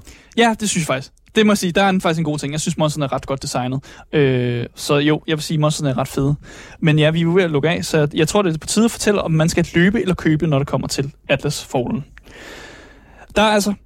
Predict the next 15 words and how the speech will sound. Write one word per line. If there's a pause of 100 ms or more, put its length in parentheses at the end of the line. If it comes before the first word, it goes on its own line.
(160)
kommet (320)
ret
mange
gode (160)
spil
ud
for
nyligt, (680)
og
der
venter
også
nogle
gode
nogen